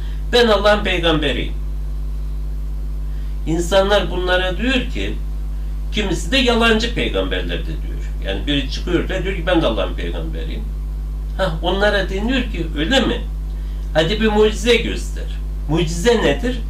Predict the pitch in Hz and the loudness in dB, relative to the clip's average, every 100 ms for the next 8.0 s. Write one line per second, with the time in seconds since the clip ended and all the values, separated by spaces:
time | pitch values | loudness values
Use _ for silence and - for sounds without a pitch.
0 | - - - - - - 165 185 180 214 | -4 -4 -4 -4 -4 0 2 2 4 2
1 | 170 160 170 175 180 165 - 190 120 143 | 2 2 2 4 2 0 2 2 4 4
2 | 180 170 160 147 151 139 143 139 139 139 | 4 4 2 2 2 0 0 0 2 2
3 | 139 123 120 - 139 127 131 110 101 - | 2 0 -2 -2 0 0 2 0 -2 -2
4 | - 127 131 131 131 135 131 135 123 120 | -2 -2 0 0 0 0 0 -2 -2 -2
5 | 127 - 160 196 254 113 - - - - | -2 0 -2 0 0 0 -2 -4 -4 -4
6 | - - - - - - - - - 170 | -4 -4 -4 -4 -4 -4 -4 -4 2 4
7 | 233 247 220 185 151 135 - - 226 247 | 6 6 8 6 4 2 0 -2 -2 -2